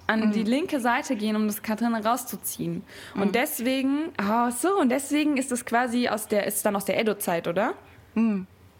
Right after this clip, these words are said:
Speaker 1: Ja, und dass du dann quasi mit beiden Händen das überreichst, um auch zu zeigen, so, „Ich hab keine bösen Absichten.“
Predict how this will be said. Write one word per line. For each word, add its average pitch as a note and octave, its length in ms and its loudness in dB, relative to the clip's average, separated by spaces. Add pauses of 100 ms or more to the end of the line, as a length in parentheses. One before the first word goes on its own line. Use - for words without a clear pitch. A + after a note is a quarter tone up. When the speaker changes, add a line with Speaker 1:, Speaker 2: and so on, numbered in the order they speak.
(320)
Speaker 1:
Ja, F#3+ 260 2
und F3 120 -4
dass G3+ 160 0
du G#3+ 80 0
dann G3+ 160 0
quasi G3+ 280 0
mit G3+ 180 -2
beiden A3+ 260 2
Händen A3 280 2
das G#3 120 -2
überreichst, G3 440 0
um G3+ 80 0
auch F#3 100 0
zu F#3 160 -6
zeigen, G#3 360 2
so, F#3+ 220 2
„Ich G3+ 140 -2
hab G3 100 -4
keine G3+ 240 0
bösen F#3+ 280 0
Absichten.“ E3+ 680 -4